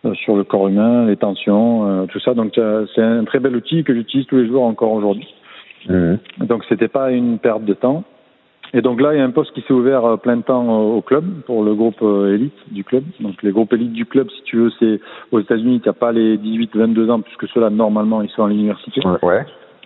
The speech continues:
Speaker 1: Donc t'as jusqu'à dix-huit ans, et après dix-huit ans. Donc en fait, ce qui s'est passé, j'ai entraîné, euh, les, les juniors, seniors qui allaient jusqu'à dix-huit ans. Et ensuite, on avait également un groupe de pros,
Speaker 2: Mhm.
Speaker 1: euh, que j'ai eu vraiment le privilège d'entraîner et qui était assez exceptionnel.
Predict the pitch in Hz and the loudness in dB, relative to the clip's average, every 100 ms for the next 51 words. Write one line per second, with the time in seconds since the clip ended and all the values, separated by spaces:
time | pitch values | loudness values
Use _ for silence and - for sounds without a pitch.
0 | _ - 110 113 104 - 113 120 117 107 | _ -2 0 0 0 -2 -2 0 -2 0
1 | 139 160 196 127 120 120 139 131 123 110 | -2 -2 0 2 2 0 -2 0 -2 -2
2 | 104 101 - _ _ _ _ _ _ - | -4 -4 -14 _ _ _ _ _ _ -6
3 | 107 101 98 117 - - 98 - 104 98 | -4 -2 0 -2 -4 -16 -6 -4 -2 -2
4 | - 127 113 104 - 107 107 101 95 92 | 0 0 2 -2 0 0 2 2 0 -2
5 | 92 104 107 - - - - 107 101 98 | -4 -6 -8 -12 -18 -16 -12 -4 0 2
6 | 98 107 110 95 101 95 104 113 120 135 | 2 0 -2 0 2 2 2 4 4 2
7 | 139 - - _ _ _ - 110 113 120 | -2 -18 -20 _ _ _ -2 0 2 0
8 | - 107 110 - 98 98 98 95 - 113 | 0 0 0 0 -4 -2 -6 -4 -6 -8
9 | - - - - - - - 104 98 123 | -10 -20 -20 -20 -20 -10 -2 -2 0 -2
10 | 113 104 101 110 107 104 120 117 104 107 | 0 0 2 2 2 2 2 2 0 -2
11 | 107 101 - 117 - - _ _ _ _ | -2 -4 0 -2 -2 -20 _ _ _ _
12 | _ 92 95 123 92 95 98 101 110 113 | _ 0 2 0 -2 -4 -4 -4 -4 -4
13 | 117 98 92 107 104 107 101 107 120 - | -6 -6 -2 0 2 0 0 2 0 0
14 | 117 107 110 107 107 98 110 113 104 95 | 0 2 2 0 0 0 0 2 0 -2
15 | 95 - 104 95 - 113 101 - 98 - | -4 0 2 2 -2 0 0 0 -6 0
16 | 101 104 | 0 0